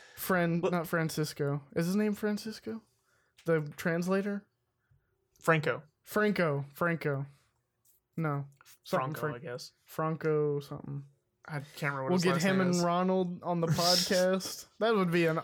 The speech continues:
Speaker 1: awesome podcast.
Speaker 2: Okay, I
Speaker 1: 'Cause
Speaker 2: have
Speaker 1: y-
Speaker 2: a new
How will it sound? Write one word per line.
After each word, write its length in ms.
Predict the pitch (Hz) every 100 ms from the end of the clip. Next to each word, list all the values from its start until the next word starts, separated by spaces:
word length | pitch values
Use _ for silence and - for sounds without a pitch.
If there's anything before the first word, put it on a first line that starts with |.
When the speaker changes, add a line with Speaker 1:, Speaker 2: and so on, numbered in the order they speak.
| -
Speaker 1:
awesome 560 | 175 170 - 160 160
podcast. 880 | 156 160 151 147 160 147 151 - - - - -
Speaker 2:
Okay, 240 | 170 147
I 40 |
Speaker 1:
'Cause 80 | 156
Speaker 2:
have 120 | 170 156
Speaker 1:
y- 40 |
Speaker 2:
a 40 |
new 420 | 151 151 151 151